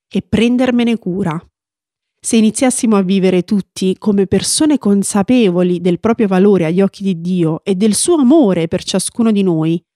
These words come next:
guardando nell'altro quello stesso valore e dignità di amore, allora vivremmo in un mondo completamente diverso.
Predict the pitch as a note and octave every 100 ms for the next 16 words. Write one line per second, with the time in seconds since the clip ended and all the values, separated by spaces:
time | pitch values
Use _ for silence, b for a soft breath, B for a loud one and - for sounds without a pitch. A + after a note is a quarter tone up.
0 | _ _ _ - A#3+ B3 A#3 C4 C4 C4+
1 | C#4 E4 E4 F#3+ - F#3+ E3+ F#3+ F#3+ F3
2 | - D#4 - B3+ G#3 G#3+ B3 G3 F3 F3
3 | - F#3 F3+ F#3+ F#3 E3+ A3+ G3+ F#3 E3+
4 | D3+ D3+ F#3 G#3 _ _ - F3 G3+ G3
5 | G3 F3+ F3+ F3+ D#3+ E3+ E3+ F3 F3+ F3+
6 | F#3 G3 F#3+ G#3 - F3 E3+ E3+ D#3+ E3+
7 | F3 F3 F3 D#3+ D3 D#3 - F#3